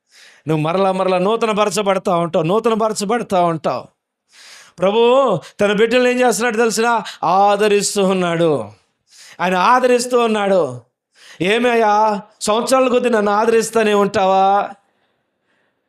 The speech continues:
ఏమి కష్టాల నుంచి బయటికి తీసుకురావా? ఎప్పుడైనా కానీ నేను నీకు ఆదరణ కలిగజేస్తా, ఆదరణ కలిగజేస్తా, కష్టాల నుంచి బయటికి తీసుకురా నాయనా. ఎంతకాలం ఆదరణ? నాకు సంతోషాన్ని ఇవ్వని"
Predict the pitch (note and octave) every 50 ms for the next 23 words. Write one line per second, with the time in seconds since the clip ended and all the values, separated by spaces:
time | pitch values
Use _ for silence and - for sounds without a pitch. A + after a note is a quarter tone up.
0 | _ _ - D3+ G3+ B3+ C4 C4+ B3+ B3+ A3 G3+ G3+ G3+ - C4+ C4+ B3+ B3 G3+
1 | A3 F3+ F3+ G#3 A3+ A3 A#3+ A3 A3+ A3+ G#3 - G#3+ G#3 G3 F#3+ F#3+ F#3+ G3 G3
2 | G#3 G#3 - G3+ F#3+ - _ _ _ _ _ _ _ - - - E3 F#3+ F#3+ G3+
3 | B3+ B3+ B3+ B3+ C4 B3+ A#3 B3 B3 A#3+ A#3 A3 - - - - G3 A3 A3 A3
4 | G3+ F#3+ F#3 F#3 G#3 A#3 B3 B3 B3+ B3+ A#3+ B3+ A#3+ A3+ A3 A#3 A3+ - - G#3
5 | G3 G#3 A3+ A3 B3+ B3+ B3+ A#3 B3+ B3 A#3 A#3 A#3 A#3 G3+ - C4+ A3 F#3 -
6 | - - - - - D4+ A#3+ G3+ - - C4+ D4 - D#4 C#4 B3 A#3+ E3+ E3+ G#3+
7 | A#3 - D4+ D4+ C#4+ D4+ A#3+ - G3+ A#3 C4 A#3+ A3+ A3 G#3 G#3 A3+ C4+ C4 G#3+
8 | G#3+ G#3+ G#3+ C4 C4 C#4 C#4 C#4 C4 A#3 G3 F#3 A3+ B3+ B3+ C#4 C4+ C4+ C#4 C4
9 | A#3+ A3 G#3 F#3 E3 G3 G#3+ A#3 A#3 - D4 D4 D4 - C#4 C4+ C#4 C4+ C4+ C4
10 | C4 C4 A#3+ A#3 G#3+ G3+ G3 F#3